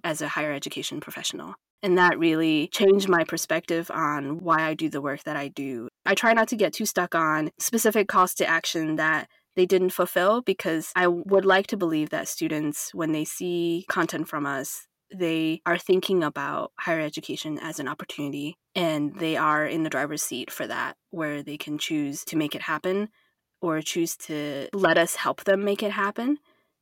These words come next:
And that's different from student to student or from institution to institution.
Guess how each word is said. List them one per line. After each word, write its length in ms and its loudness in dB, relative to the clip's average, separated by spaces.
And 200 2
that's 220 -2
different 300 -6
from 100 -2
student 300 -4
to 80 -8
student 440 -2
or 60 -6
from 220 -6
institution 500 -6
to 120 -8
institution. 600 -8